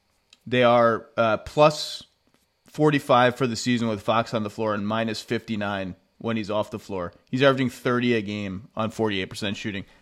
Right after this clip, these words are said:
Not an exaggeration last night on the broadcast for Brian Anderson and Stan Van Gundy to say he belongs in the M V P ballot conversa-, we need to distinguish the M V P conversation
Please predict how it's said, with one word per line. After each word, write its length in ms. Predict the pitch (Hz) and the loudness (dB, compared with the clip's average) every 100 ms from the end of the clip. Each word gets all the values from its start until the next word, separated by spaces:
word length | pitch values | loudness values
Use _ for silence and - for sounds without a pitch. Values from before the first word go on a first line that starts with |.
| - | -6
Not 340 | 131 151 175 | 2 4 4
an 100 | 180 | 2
exaggeration 760 | 151 135 135 131 127 127 127 117 | 0 2 2 2 0 0 -2 0
last 240 | 110 107 | 0 0
night 120 | 120 | -2
on 100 | 113 | 0
the 60 | 107 | -2
broadcast 440 | 110 110 110 107 | -2 -2 0 -4
for 100 | - | -4
Brian 300 | 107 110 104 104 | -4 -2 -2 -4
Anderson 360 | 104 107 113 | -6 -4 -6
and 80 | 98 | -6
Stan 220 | - 107 | -6 -4
Van 200 | 104 101 | -4 -6
Gundy 200 | 98 98 | -6 -6
to 60 | 95 | -6
say 200 | - 104 | -6 -6
he 120 | 117 | -4
belongs 380 | 101 101 98 104 | -4 -4 -6 -6
in 80 | 101 | -6
the 100 | 85 | -4
M 140 | 87 | -4
V 140 | 90 98 | -6 -10
P 200 | - 113 | -6 -6
ballot 640 | 98 131 123 123 98 - _ _ _ _ | -4 0 2 2 0 -8 _ _ _ _
conversa-, 440 | - 117 110 - - - - | -2 -2 -2 -4 -4 -6 2
we 100 | 196 | 4
need 140 | 269 | 4
to 40 | 269 | 2
distinguish 480 | 247 - 180 165 | 0 4 4 6
the 80 | 143 | 6
M 80 | 143 | 6
V 120 | 143 | 6
P 240 | 131 156 156 | 4 0 2
conversation 760 | 156 139 135 139 131 143 131 | 2 2 2 2 2 2 0